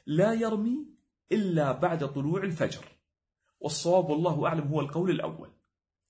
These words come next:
أن من دفع بعد منتصف الليل فإنه يجوز له أن يرمي جمرة العقبة. وإلا لماذا يأذن النبي صلى الله عليه وسلم في الدفع من مزدلفة للضعفة؟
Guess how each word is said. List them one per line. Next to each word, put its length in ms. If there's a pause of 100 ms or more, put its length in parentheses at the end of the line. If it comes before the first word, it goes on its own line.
(380)
أن 260
من 180
دفع 580 (640)
بعد 360
منتصف 560
الليل 480 (640)
فإنه 800 (640)
يجوز 560
له 500 (360)
أن 180
يرمي 260
جمرة 360
العقبة. 580 (640)
وإلا 280
لماذا 420
يأذن 380
النبي 200
صلى 120
الله 100
عليه 120
وسلم 60
في 360 (720)
الدفع 400
من 160
مزدلفة 460
للضعفة؟ 680